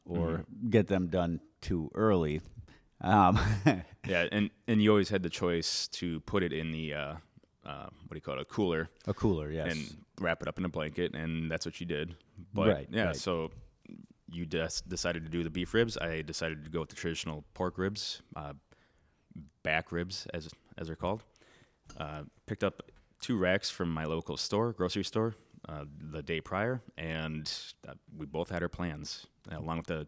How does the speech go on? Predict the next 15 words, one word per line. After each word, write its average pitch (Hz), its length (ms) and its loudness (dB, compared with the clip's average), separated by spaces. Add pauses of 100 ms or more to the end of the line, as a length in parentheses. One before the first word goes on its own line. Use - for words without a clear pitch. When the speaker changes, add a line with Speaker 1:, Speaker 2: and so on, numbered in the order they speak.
Speaker 2:
the - 80 -8
two - 200 -2
chickens. 76 560 -8 (180)
So. 78 300 -10 (420)
Speaker 1:
Right. 92 340 0
Uh, 165 340 2
so 170 460 4 (380)
who, 113 200 0
who's 139 460 2
do 113 280 2
we 127 100 8
wanna 117 240 6
talk 98 260 4
about 80 280 0
first? 69 540 -8